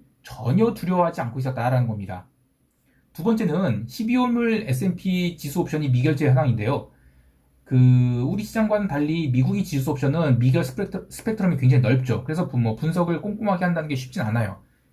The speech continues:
그래도 이번 그 옵션 만기는 그래도 최근에 계속 지수가 상승했기 때문에 그 미결들이 많이 모여 있거든요.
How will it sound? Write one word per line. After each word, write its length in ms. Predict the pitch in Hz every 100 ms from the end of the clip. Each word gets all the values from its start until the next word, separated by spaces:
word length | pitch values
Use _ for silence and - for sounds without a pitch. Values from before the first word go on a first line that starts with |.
| -
그래도 460 | 190 240 165 185 143
이번 720 | 147 220 226 214 180 123 -
그 80 | -
옵션 300 | 131 220 190
만기는 520 | 151 139 196 127 - - _
그래도 460 | - 160 175 - - - _
최근에 420 | - 254 226 214 -
계속 260 | 147 220
지수가 280 | - 151 165
상승했기 580 | 208 214 214 165 127 -
때문에 540 | 131 120 196 123 - - _ _ _ _ _ _ _
그 680 | - 165 156 151 139 131 - - _ _ _ _ _ _ -
미결들이 420 | 139 185 226 190
많이 180 | 135 113
모여 240 | 117 156 190
있거든요. 500 | 139 127 117 220